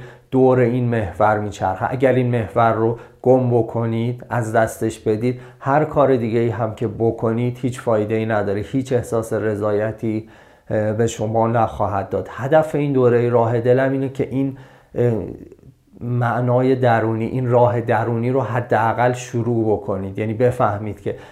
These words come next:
تفاوت اون چیز واقعی با چیزهای الکی چیه. حالا اینی که بتونید اون راه رو برید یا اون راه رو نرید یا چقدر پیشرفت بکنید، اینها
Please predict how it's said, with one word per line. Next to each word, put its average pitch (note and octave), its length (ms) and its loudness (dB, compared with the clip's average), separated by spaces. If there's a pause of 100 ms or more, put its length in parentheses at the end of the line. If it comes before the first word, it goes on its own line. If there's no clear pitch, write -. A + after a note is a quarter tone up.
(160)
تفاوت B2 680 2
اون B2+ 180 0
چیز A#2+ 240 -2
واقعی A#2 720 2
با C3 140 0
چیزهای A#2 460 -4
الکی A#2 480 -2
چیه. A2+ 480 -4 (300)
حالا C3+ 160 4
اینی C#3 160 4
که C#3 100 -2
بتونید C3+ 500 0
اون B2+ 160 2
راه A#2+ 260 4
رو B2 100 2
برید B2 440 4
یا A#2+ 100 2
اون A#2 160 0
راه A#2 200 4
رو A#2+ 100 0
نرید B2 440 0
یا A#2+ 100 0
چقدر B2 380 0
پیشرفت B2 540 0
بکنید، B2 500 -2
اینها D3 320 0